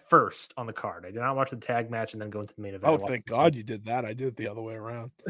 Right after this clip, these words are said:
Speaker 1: <laughs> So I, I even walked away being like, "Well, that wasn't that, that exciting." <laughs> That was kind of dull. Uh, I think would be the best adjective I can say.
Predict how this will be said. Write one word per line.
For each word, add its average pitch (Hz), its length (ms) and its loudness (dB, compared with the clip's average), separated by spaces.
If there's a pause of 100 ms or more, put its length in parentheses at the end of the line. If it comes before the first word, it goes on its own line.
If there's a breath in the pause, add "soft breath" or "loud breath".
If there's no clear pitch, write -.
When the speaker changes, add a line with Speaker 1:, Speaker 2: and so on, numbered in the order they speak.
(120)
Speaker 1:
<laughs> 240 1000 8
So 214 180 12
I, 226 340 12
I 240 180 12
even 240 260 8
walked 202 240 10
away 190 300 10
being 170 200 6
like, 156 300 6 (520)
"Well, 151 120 -2
that 175 140 10
wasn't 107 220 -2 (120)
that, 110 180 -8
that 113 120 -2
exciting." 143 380 6 (160)
<laughs> 165 100 -8 (120)
That 208 140 12
was 185 200 4
kind 180 280 6
of 156 200 6 (360)
dull. 165 500 6 (420)
Uh, 160 640 2
I 160 140 0
think 165 180 -2
would 185 80 0
be 165 60 -4
the 156 60 -4
best 170 240 4
adjective 185 440 -2
I 208 60 2
can 190 120 -8
say. 220 340 -2